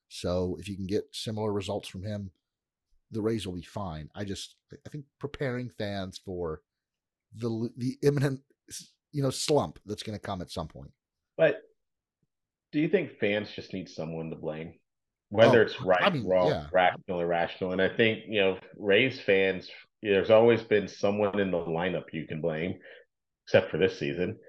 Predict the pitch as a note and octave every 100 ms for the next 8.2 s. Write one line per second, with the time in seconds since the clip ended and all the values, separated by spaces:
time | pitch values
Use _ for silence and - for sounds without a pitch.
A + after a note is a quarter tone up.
0 | B2 B2 G2+ G2 F#2 F2+ F2+ F#2 F#2 G#2+
1 | G#2 G#2+ G2+ F#2 - - - F#2+ G#2 G2
2 | F2 E2+ F2 D#2 E2 E2 E2 - G2+ -
3 | D3 C#3+ C3+ A#2+ A2+ G#2+ F2+ G2+ F#2+ F2+
4 | F2+ F2 - G#2 G2+ G#2+ A2 G#2+ G#2 F#2
5 | F2 F2+ F2+ - G2+ G2 - E2+ E2 E2
6 | E2 - F#2 F2+ F#2 - F2+ F2 F2+ E2+
7 | E2 - _ _ _ _ G2+ F2+ F2 E2+
8 | E2+ E2+